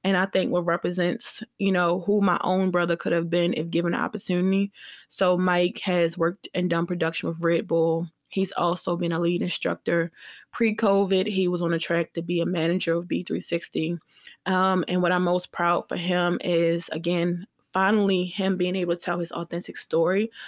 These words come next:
of, yes, he rides dirt bikes. Yes, he's been to jail before.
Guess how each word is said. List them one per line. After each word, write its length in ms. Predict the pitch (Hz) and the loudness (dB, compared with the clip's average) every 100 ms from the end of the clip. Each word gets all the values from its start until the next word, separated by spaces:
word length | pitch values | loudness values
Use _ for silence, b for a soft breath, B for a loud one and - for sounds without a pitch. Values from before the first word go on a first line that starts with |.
| B - | B -8
of, 140 | 175 | -4
yes, 380 | 175 180 170 - | 0 0 0 -4
he 240 | - 190 | -4 -4
rides 300 | 175 180 175 | 0 0 -2
dirt 240 | - 165 170 | -2 -4 -2
bikes. 380 | 160 170 - - _ | -4 -4 -8 -14 _
Yes, 340 | 170 190 196 - | -2 0 0 -2
he's 220 | 180 170 | -4 -4
been 100 | 175 | -4
to 80 | 180 | -2
jail 220 | 175 190 | 0 0
before. 480 | 180 - 170 165 | -2 -6 -6 -6